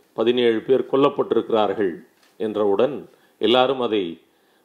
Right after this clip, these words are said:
பரபரப்பாக பேசுகிறார்கள். பத்திரிகைகள் அதை வந்து ஒரு முதல் பக்க செய்தியாக அதை மாற்றுகின்றன.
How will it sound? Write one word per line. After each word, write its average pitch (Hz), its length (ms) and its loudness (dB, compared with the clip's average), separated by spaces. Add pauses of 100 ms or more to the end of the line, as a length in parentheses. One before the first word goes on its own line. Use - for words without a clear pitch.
(100)
பரபரப்பாக 123 640 0
பேசுகிறார்கள். 107 800 -2
பத்திரிகைகள் 113 640 0
அதை 98 220 0
வந்து 98 260 -2 (760)
ஒரு 107 120 2
முதல் 117 320 2
பக்க 131 260 0
செய்தியாக 107 580 0
அதை 104 180 2
மாற்றுகின்றன. 95 680 -8